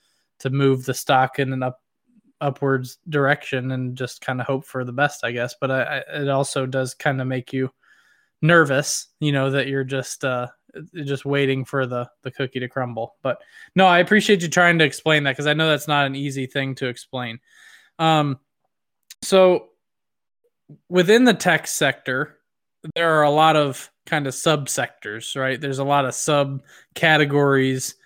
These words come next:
that you can get into. I mean, like, or, or companies that do different things that are technology related. I mean, like, there's, you got your e-commerce, like, you know,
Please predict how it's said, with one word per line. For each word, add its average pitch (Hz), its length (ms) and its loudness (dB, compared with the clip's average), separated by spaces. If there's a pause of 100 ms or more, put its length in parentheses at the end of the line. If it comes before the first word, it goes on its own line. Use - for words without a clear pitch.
(240)
that 139 120 0
you 147 140 0
can 139 260 -6
get 139 180 2
into. 135 640 0
I 123 60 -4
mean, 127 260 -4
like, 123 240 -6
or, 120 520 -8
or 160 60 -16
companies 139 520 0
that 127 160 -4
do 135 220 -2
different 131 540 -4 (600)
things 127 640 -4 (300)
that 139 100 2
are 131 80 0
technology 123 560 -4
related. 120 320 -4
I 123 40 -6
mean, 123 180 -8
like, 120 220 -10
there's, 123 320 -6 (600)
you 139 80 -6
got 131 240 -2
your 131 120 0
e-commerce, 131 1160 0
like, 120 300 -6
you - 160 -12
know, 123 340 -8